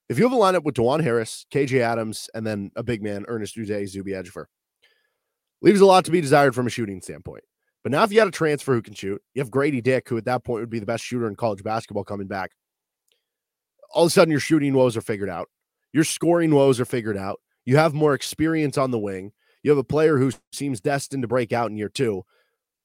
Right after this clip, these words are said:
Uh, like, that would completely change everything for this team. And when I look at Grady Dick, he struggled at times defensively. I think there were some good things that probably went underrated for Grady Dick. I know Sam Vecenie of The Athletic talked about this, that, yeah, there are certain things like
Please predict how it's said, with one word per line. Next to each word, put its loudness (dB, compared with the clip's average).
Uh, -4
like, -2
that 2
would 0
completely 0
change -6
everything -6
for -10
this -10
team. -14
And 0
when 4
I 6
look 2
at -8
Grady 0
Dick, -2
he -8
struggled -4
at -4
times -4
defensively. -4
I -6
think -4
there 6
were 4
some -4
good 0
things -4
that -4
probably -2
went -4
underrated -6
for -12
Grady -4
Dick. -4
I -4
know 2
Sam -6
Vecenie -6
of -4
The -4
Athletic -8
talked -8
about -6
this, -6
that, -6
yeah, 4
there 4
are 2
certain -4
things -2
like 0